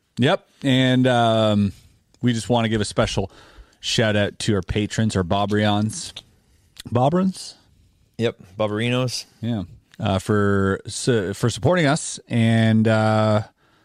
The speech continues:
Speaker 1: hope you guys enjoy. Hope you guys are enjoying the content on that side of the world.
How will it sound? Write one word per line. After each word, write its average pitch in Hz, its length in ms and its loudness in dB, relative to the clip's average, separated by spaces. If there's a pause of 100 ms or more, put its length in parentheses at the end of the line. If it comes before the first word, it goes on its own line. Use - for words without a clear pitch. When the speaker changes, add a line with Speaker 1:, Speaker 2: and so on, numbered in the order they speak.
(340)
Speaker 1:
hope 120 140 0
you 123 60 -2
guys 120 240 2
enjoy. 123 500 2
Hope 135 180 0
you 156 60 0
guys 135 180 2
are 135 60 4
enjoying 127 340 2
the 110 60 0
content 117 720 -2 (260)
on 127 220 2
that 117 200 0
side 120 240 0
of 113 60 2
the 104 60 2
world. 107 380 2